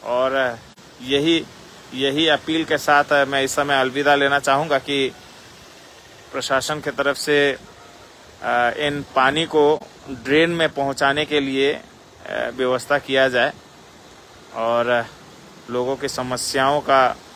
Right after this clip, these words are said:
समाधान हो सके। यही अपील के साथ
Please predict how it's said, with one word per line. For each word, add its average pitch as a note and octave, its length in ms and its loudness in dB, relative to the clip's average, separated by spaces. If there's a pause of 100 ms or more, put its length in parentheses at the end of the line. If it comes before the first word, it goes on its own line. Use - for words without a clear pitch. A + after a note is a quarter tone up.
(140)
समाधान C3 540 0
हो C3+ 140 -4
सके। C#3+ 340 -2 (880)
यही C3 240 -2
अपील C#3 280 -2
के C#3 80 -4
साथ C3+ 200 0